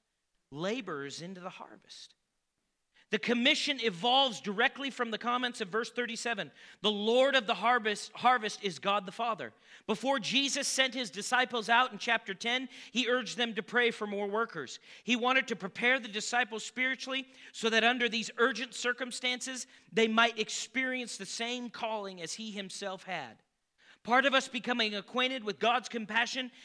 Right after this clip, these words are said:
is through fellowship with him, but the other part is through doing his works. Knowledge comes through fellowship with the Lord in Bible study and prayer,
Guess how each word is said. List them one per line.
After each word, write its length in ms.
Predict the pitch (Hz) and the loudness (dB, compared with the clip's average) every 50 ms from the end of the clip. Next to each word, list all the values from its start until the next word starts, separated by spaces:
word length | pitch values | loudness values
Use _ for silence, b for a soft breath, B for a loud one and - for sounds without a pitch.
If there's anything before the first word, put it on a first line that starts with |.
| B B B | B B B
is 220 | B 220 220 - - | B -2 -2 -2 -4
through 260 | - - 226 233 208 | -8 -6 -6 -4 -6
fellowship 800 | - - - - - 240 254 262 262 262 262 - 262 254 185 190 | -6 -8 -10 -4 0 2 2 4 2 0 0 -2 -4 -4 -4 -4
with 140 | 220 208 | -4 -2
him, 300 | 170 208 269 247 214 202 185 | -2 0 0 0 0 0 -2
but 160 | 185 208 - | -2 -4 -2
the 120 | 233 226 - | -4 0 2
other 240 | 240 262 247 294 - | 4 4 4 4 2
part 360 | - - 247 240 240 240 226 | 2 4 4 4 4 4 0
is 160 | 226 214 - | -2 -4 -4
through 320 | - - 226 247 262 254 | -8 -10 -6 -6 -4 -4
doing 460 | 196 165 139 185 262 285 294 302 294 285 | -6 -6 -4 -4 -4 -4 -4 -6 -6 -6
his 280 | 247 262 277 233 214 | -6 -6 -6 -8 -8
works. 640 | 214 233 262 262 247 214 - - - - - - - _ _ _ _ _ _ _ _ _ _ _ _ B B B B 180 | -4 0 2 2 2 0 -2 -8 -14 -14 -14 -14 -16 _ _ _ _ _ _ _ _ _ _ _ _ B B B B -6
Knowledge 600 | 180 214 233 254 277 285 285 285 277 208 - - | 2 6 6 8 8 8 6 4 2 0 -2 -4
comes 300 | - 262 269 254 254 - | 0 0 0 0 0 -4
through 200 | - - 220 214 | -10 -10 -10 -10
fellowship 580 | - - 277 285 269 254 233 - - 254 220 180 | -2 0 0 2 2 2 0 -2 -4 -6 -6 -4
with 140 | 226 220 - | -6 -6 -4
the 80 | 214 | -4
Lord 340 | 208 220 233 247 254 254 247 - | -4 -2 0 2 2 2 2 0
in 160 | 208 214 208 | -4 -4 -2
Bible 340 | 175 208 220 226 233 240 226 | 0 2 2 2 2 -2 -6
study 320 | - - 240 233 226 208 196 | -6 -4 -4 -4 -4 -4 -6
and 160 | 196 196 - | -6 -8 -4
prayer, 380 | - 247 254 233 214 165 - | -2 0 0 0 0 -4 -6